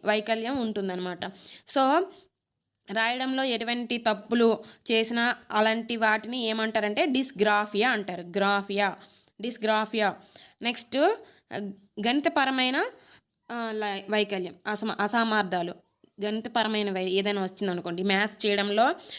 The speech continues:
ఆ, ఏమైనా లాజికల్గా క్వశ్చన్ అడిగారు అనుకోండి, వాళ్ళు చెప్పలేకపోయారు అనుకోండి,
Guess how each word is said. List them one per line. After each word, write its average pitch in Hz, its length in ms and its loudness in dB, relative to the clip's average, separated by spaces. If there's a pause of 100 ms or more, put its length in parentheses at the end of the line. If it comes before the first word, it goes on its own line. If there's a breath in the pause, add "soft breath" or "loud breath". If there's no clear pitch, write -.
(140 loud breath)
ఆ, 220 340 2 (400)
ఏమైనా 233 540 -2 (560 loud breath)
లాజికల్గా 269 520 4
క్వశ్చన్ 254 300 -2
అడిగారు 233 240 0
అనుకోండి, 196 240 -4
వాళ్ళు 220 220 0
చెప్పలేకపోయారు 247 640 0
అనుకోండి, 196 600 -2